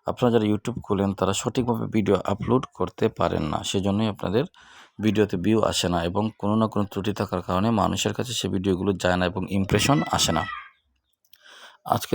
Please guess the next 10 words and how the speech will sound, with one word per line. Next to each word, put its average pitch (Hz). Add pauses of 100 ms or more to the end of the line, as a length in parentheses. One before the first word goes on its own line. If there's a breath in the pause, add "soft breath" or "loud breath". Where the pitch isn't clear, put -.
(120)
দেখাবো 101 (100)
কীভাবে 101 (100)
সঠিকভাবে 107
আপনারা 95 (100)
ভিডিও 92
আপলোড 85
করবেন। 80 (640 loud breath)
ভিডিও 120
আপলোড 123
করার 104